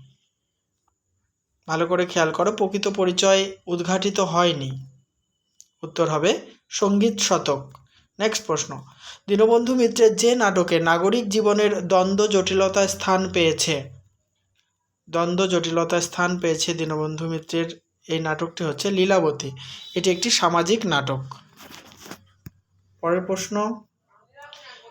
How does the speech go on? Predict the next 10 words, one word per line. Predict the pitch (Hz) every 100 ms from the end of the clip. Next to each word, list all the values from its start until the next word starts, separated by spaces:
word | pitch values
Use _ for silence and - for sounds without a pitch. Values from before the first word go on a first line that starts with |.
| -
বঙ্কিমচন্দ্রের | 180 202 233 226 233 233 208
যে | 202 247
উপন্যাসটি | 240 240 226 220 - 226
ভারতের | 196 185 202 202 -
স্বাধীনতা | 180 202 226 220 220 - 185
আন্দোলনে | 190 196 180 160 196 - 196
অনুপ্রেরণা | 202 220 208 220 208 214 233
জুগিয়েছিল, | 196 170 165 147 151 143 139 - _ _ -
বন্দে | 170 170 180
মাতরম | 175 175 165